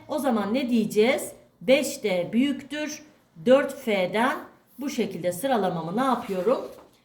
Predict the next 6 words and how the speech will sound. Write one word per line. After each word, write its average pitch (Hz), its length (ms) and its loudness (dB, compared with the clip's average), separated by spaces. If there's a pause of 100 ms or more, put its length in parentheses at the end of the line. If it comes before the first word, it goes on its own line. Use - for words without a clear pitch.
Yapıyorum. 196 580 -4 (580)
Evet, - 280 2 (260)
bakın 415 260 -4
diğer 466 300 2
bir 415 60 -2
ilkem 294 440 -4